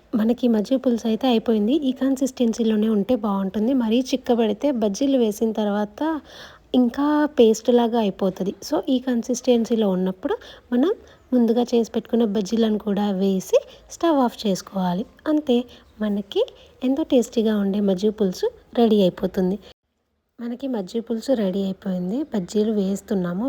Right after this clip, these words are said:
వేసిన తర్వాత ఒక ఫిఫ్టీన్ మినిట్స్ అలాగే ఉంచి ఆ తర్వాత సర్వ్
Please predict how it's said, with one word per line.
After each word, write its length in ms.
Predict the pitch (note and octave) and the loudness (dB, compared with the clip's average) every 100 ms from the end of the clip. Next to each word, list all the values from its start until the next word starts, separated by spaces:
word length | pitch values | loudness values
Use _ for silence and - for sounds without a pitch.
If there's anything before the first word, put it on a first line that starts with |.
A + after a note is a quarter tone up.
| A#3 | -2
వేసిన 320 | G3 G#3+ C#4 B3+ | -2 -2 -2 -2
తర్వాత 260 | G#3 F#3+ A3 | -4 -4 -6
ఒక 140 | B3+ B3 | -6 -4
ఫిఫ్టీన్ 320 | A3 - B3 A#3+ | -4 -2 0 0
మినిట్స్ 280 | A#3+ A#3+ A3+ | -2 -2 -2
అలాగే 380 | F#3+ F#3+ G3+ A3+ G3 | 0 0 2 2 2
ఉంచి 300 | F#3+ G3+ G4 B4 - - - A#3+ | -2 -2 -2 -2 -6 -20 -6 -2
ఆ 40 | D4+ - | 0 2
తర్వాత 300 | G#3+ G3 G#3 D#4 | 0 0 0 0
సర్వ్ 240 | - G#3+ | 2 0